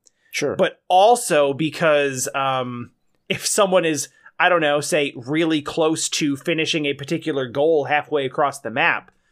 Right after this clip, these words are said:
Speaker 2: and you're just like, "Whoop! No, you're here now." <laughs> That's really annoying. But also the maximum,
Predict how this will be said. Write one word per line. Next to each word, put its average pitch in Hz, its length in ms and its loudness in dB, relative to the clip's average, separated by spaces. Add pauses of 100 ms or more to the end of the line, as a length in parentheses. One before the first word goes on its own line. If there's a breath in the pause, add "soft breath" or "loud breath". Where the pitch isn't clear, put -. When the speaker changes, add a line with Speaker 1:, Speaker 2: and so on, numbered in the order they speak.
(320)
Speaker 2:
and 160 180 -2
you're 156 100 0
just 147 200 -4
like, 143 220 -2
"Whoop! 170 340 4 (680)
No, 190 160 4
you're 180 220 2
here 214 260 0
now." 107 380 -4 (260)
<laughs> - 1500 -16
That's 202 280 2
really 190 340 2
annoying. 156 560 0 (480 soft breath)
But - 160 0
also 247 560 4
the 196 260 -4
maximum, 220 1120 0